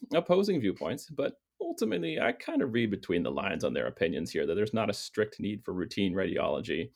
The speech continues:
nor a strict disutility for radiography. They mention things like the Quebec rule and the Fresno Quebec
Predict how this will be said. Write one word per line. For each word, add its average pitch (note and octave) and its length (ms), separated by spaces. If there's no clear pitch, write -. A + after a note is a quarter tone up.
nor A#3+ 220
a - 100
strict - 380
disutility - 640
for D2+ 100
radiography. G1+ 600
They D#3 120
mention D3 380
things C3+ 200
like A#2+ 180
the A#2+ 80
Quebec - 440
rule - 360
and F#2 240
the F#2+ 280
Fresno A2+ 480
Quebec A2 480